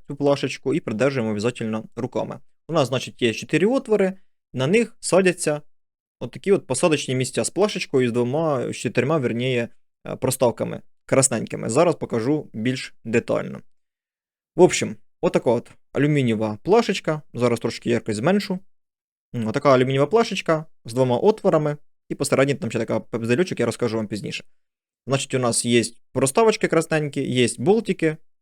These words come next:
Першим ділом ми ставимо красну проставку, потім алюмінієву плашечку і зверху прикручуємо на болтики. Всього такі дві плашечки. Зараз покажу, як воно виглядає. Отак виглядає воно в зборі, дві плашечки, і переходимо до процесора.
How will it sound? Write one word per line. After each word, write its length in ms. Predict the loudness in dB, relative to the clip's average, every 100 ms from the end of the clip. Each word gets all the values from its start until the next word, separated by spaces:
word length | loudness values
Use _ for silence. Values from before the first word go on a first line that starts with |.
| _ _
Першим 260 | 0 2 2
ділом 220 | 4 4
ми 60 |
ставимо 260 | 0 -2 0
красну 260 | 0 -2 -4
проставку, 560 | -4 2 0 0 -4
потім 320 | -4 -2 0
алюмінієву 400 | 2 2 2 0
плашечку 520 | 2 2 0 -6 -4 -4
і 80 |
зверху 280 | 2 2 2
прикручуємо 500 | -4 -2 0 0 0
на 100 | 0
болтики. 480 | 2 2 0 -6 -8 -8 _ _ _
Всього 280 | 2 4
такі 400 | 4 2 -2 -2 -4
дві 220 | -2 0
плашечки. 500 | 2 4 2 0 -6
Зараз 240 | 0 2 2
покажу, 280 | -2 -2 -2
як 100 | 0
воно 140 | -2
виглядає. 480 | 0 -2 -2 -4 -6 -10
Отак 280 | -6 -6 -4
виглядає 300 | -4 0 2
воно 220 | 2 0
в 20 |
зборі, 320 | -2 2 2 0 -4
дві 180 | -4
плашечки, 680 | -2 2 0 -2 -6 -6 -6
і 120 | -6 -4
переходимо 540 | -2 0 0 -2 -4
до 120 | -4 -4
процесора. 520 | -4 -6 -6 -10